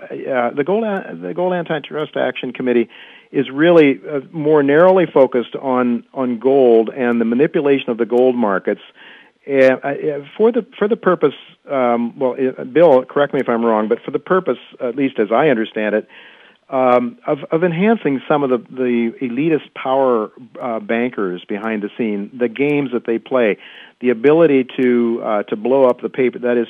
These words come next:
to drive the paper markets higher to, well, you,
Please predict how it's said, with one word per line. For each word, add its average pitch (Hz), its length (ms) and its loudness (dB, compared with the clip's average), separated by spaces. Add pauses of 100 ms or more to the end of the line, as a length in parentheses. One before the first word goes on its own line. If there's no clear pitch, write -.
to 110 140 -6
drive 117 520 2
the 110 60 -8
paper 123 340 -2
markets 107 340 -4
higher 107 340 2
to, 104 500 -4 (340)
well, 151 140 -2
you, 202 180 0